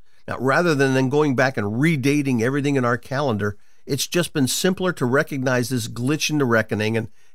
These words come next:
end up with Jesus being born a few years B C.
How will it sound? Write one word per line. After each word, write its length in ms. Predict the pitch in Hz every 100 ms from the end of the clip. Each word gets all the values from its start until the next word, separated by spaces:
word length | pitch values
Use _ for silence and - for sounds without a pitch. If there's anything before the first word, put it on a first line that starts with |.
| -
end 200 | 147 170
up 200 | 170 -
with 240 | 139 123 - - -
Jesus 420 | 113 170 170 160
being 300 | - 151 131
born 340 | 120 175 127
a 60 | 110
few 200 | - 165
years 420 | 156 143 139 123
B 260 | - 131 120
C. 380 | - 117 98